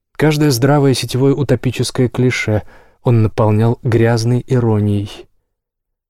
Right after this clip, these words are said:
Седьмое. "Отложи куриные крылышки, брат,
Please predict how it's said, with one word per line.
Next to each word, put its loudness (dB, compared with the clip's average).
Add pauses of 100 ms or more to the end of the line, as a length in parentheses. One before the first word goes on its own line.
(1300)
Седьмое. 2 (1600)
"Отложи 2
куриные 2
крылышки, -2
брат, -2